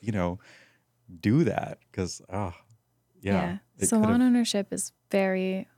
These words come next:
Speaker 2: hard.
Speaker 1: Yeah. Just
Speaker 2: And
Speaker 1: because you can do lashes really well doesn't mean you can run a business really well. <laughs>
Speaker 2: Exactly.
Speaker 1: So
Speaker 2: Yes.
Speaker 1: <laughs>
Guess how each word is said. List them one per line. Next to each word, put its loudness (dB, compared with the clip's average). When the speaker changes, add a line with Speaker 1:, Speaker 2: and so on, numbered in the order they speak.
Speaker 2:
hard. -6
Speaker 1:
Yeah. -16
Just 0
Speaker 2:
And 2
Speaker 1:
because -2
you 0
can -4
do 0
lashes -4
really 0
well -4
doesn't -4
mean 0
you 0
can -6
run 0
a -2
business -4
really -10
well. -10
<laughs> 4
Speaker 2:
Exactly. -4
Speaker 1:
So -4
Speaker 2:
Yes. -2
Speaker 1:
<laughs> -6